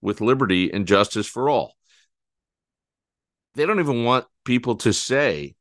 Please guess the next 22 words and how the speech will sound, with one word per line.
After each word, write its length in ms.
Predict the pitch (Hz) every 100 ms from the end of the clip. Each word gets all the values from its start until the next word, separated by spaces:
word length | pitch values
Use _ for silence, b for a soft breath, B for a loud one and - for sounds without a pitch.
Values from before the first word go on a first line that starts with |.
| -
the 80 | 80
Pledge 360 | - 90 80 76
of 100 | 73
Allegiance 520 | 73 69 60 - -
anymore 580 | 67 65 62 62 62 -
in 180 | 82 76
many 220 | 76 71
places. 640 | - 69 65 - 58 - _ _ b b b
They 80 | 139
don't 180 | 160 135
want 240 | 139 127
people 300 | - 123 104
to 60 | 95
say 500 | - 120 120 78 65 _ _
"one 340 | - 87 92 90
nation 460 | 90 90 - 85 -
under 300 | 85 76 69
God" 540 | 71 76 69 60 - _ _ _ _ _ 85
anymore 680 | 82 78 73 71 60 62 _ _ _ _ -
in 200 | 87 80
many 220 | 80 78
places. 680 | - 78 73 69 64 52